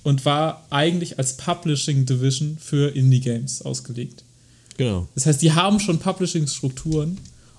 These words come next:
Speaker 1: und ha-, haben jetzt Entwickler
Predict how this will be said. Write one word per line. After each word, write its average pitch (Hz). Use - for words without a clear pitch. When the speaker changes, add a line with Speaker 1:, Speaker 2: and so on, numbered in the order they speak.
Speaker 1:
und 151
ha-, -
haben 175
jetzt 170
Entwickler 143